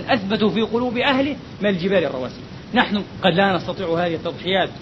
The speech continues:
ولا قليلا منها، لا أقل ربطا لمعنى ورد في الخطبة الأولى، لا أقل من أن نضحي ببعض لذائذنا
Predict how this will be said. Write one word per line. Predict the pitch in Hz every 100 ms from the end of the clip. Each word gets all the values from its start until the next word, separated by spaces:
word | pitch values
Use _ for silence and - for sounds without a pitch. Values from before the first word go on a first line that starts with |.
| -
ولا | 190 220 208
قليلا | 208 220 214
منها، | 202 240 226 180 - - - - - - - -
لا | 147 175 285 285
أقل | 302 349 339 262 135 -
ربطا | 233 269 214 240
لمعنى | 175 139 208 226 196 190
ورد | 185 202 180
في | 160
الخطبة | - 165 170
الأولى، | 175 185 180
لا | 170 294 339
أقل | - 320 294 220 - - - - - - -
من | 202 277
أن | 262 294 269
نضحي | 254 269 - 254 262 233
ببعض | 226 277 247 214
لذائذنا | 240 233 226 233 226 190 165 139 110